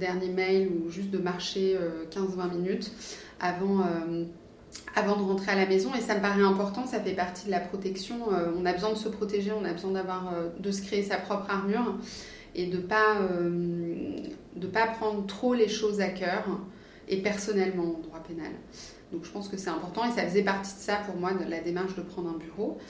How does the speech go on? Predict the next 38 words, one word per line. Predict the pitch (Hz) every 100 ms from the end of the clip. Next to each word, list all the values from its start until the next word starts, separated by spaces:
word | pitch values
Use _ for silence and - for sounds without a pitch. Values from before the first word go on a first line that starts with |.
| - - - -
Euh, | 185 185
sur | 185 -
les | 254 254
premiers | 254 247 226
clients, | - - 208 247 285 - - - -
il |
y | 196
a | 190 185 180 - - - -
énormément | 226 233 226 214 208
de | 202
bouche | 196 196
à | 190
oreille. | 180 175 170 - - - - - -
C'est, | - 208 190
d'abord, | 196 208 240
c'est | 240 202
surtout | 254 240 240
des | 226
confrères, | 233 226 - 233 226 208 185 - - - - - - - - -
soit | - 254
qui | -
ne | 226
f-, | 196 - 196 -
faisaient | - 202 196
pas | 196 214
de | 202
droit | 208 202
pénal, | 208 202 202
qui | - 196
m'envoyaient | 175 175 180 175
des | 175
clients | - 190
qui | 175 180
avaient | 160
des | 160
besoins | 160 165 170
en | 156
pénal, | 180 170 233